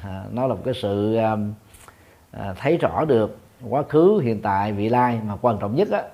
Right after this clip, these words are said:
vẫn là lậu tận. À, lậu tận minh tức là tuệ giác thấy rõ các nguyên nhân gây tạo nỗi khổ niềm đau đó đã không còn nữa.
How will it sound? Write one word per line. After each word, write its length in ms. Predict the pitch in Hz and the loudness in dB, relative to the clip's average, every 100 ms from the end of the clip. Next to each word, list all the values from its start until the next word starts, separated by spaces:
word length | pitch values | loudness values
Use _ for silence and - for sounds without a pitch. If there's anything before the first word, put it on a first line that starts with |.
| - | -12
vẫn 240 | 101 120 | -6 -4
là 340 | 139 107 98 92 - - - - - - | -2 -2 -2 -4 -14 -20 -20 -20 -16 -2
lậu 300 | 104 104 120 | 4 4 4
tận. 280 | 95 104 120 - - _ | 0 -2 -4 -10 -20 _
À, 200 | 101 101 | -8 -6
lậu 180 | 98 98 | -4 -4
tận 160 | 95 117 | -2 2
minh 160 | 120 104 | 2 0
tức 80 | |
là 140 | 127 104 | 0 0
tuệ 200 | 110 104 | 0 0
giác 200 | 131 143 | 0 -2
thấy 160 | 185 208 | 0 2
rõ 380 | 107 85 139 - | 2 0 0 -2
các 200 | 160 165 | -4 -2
nguyên 160 | 147 127 | -2 0
nhân 260 | 123 117 110 - - - - | 0 0 -2 -8 -20 -18 -2
gây 160 | 123 | 0
tạo 340 | 120 98 98 107 | 2 2 2 0
nỗi 120 | 120 | -2
khổ 140 | 123 123 | -2 -2
niềm 160 | 101 | -2
đau 240 | 110 113 113 | -4 -2 -2
đó 120 | 123 | -4
đã 120 | 113 | -6
không 200 | - 120 | -6 -6
còn 220 | 110 92 | -4 -6
nữa. 280 | 95 98 151 | -4 -2 -4